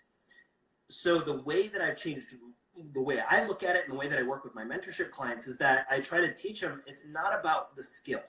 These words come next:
It's not about the having of the skill. It's about the progress towards it. And how can we be always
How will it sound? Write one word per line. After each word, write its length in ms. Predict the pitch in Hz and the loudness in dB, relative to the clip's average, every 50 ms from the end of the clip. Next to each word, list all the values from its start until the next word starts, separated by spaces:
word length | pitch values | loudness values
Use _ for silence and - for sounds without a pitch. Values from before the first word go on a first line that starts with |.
| _ _ - | _ _ -20
It's 160 | 110 - - | -18 -12 -6
not 120 | 151 156 | -4 -2
about 260 | 170 170 156 151 - | 0 0 0 0 -2
the 80 | - 143 | -4 -6
having 480 | - - - 160 156 156 185 156 135 127 | -6 -4 0 2 2 4 2 0 -4 -4
of 120 | 113 113 | -6 -6
the 60 | 123 - | -8 -10
skill. 420 | - - - 120 107 92 - - _ _ _ _ _ _ | -10 -10 -8 -8 -8 -6 -8 -10 _ _ _ _ _ _
It's 160 | - 127 - 156 | -10 -8 -4 0
about 260 | 147 143 - - 127 | 2 2 2 2 0
the 60 | 123 | -4
progress 640 | - - - - 151 147 147 147 143 139 127 - - - _ | -8 -8 -2 4 6 6 6 6 4 2 0 0 -4 -8 _
towards 300 | 196 202 208 175 - 127 | -4 -2 -2 -2 -2 -4
it. 200 | 117 113 113 - - _ _ _ _ | -4 -4 -4 -6 -8 _ _ _ _
And 100 | 113 113 | -10 -8
how 260 | 117 - - 165 185 190 | -4 0 2 2 2 2
can 200 | - 180 185 185 | 2 0 0 2
we 100 | 180 156 | 2 2
be 220 | 143 147 143 143 | 2 0 -4 -4
always 640 | - - 135 143 151 160 156 151 147 - - - | -4 -4 0 2 4 4 4 2 0 -4 -10 -12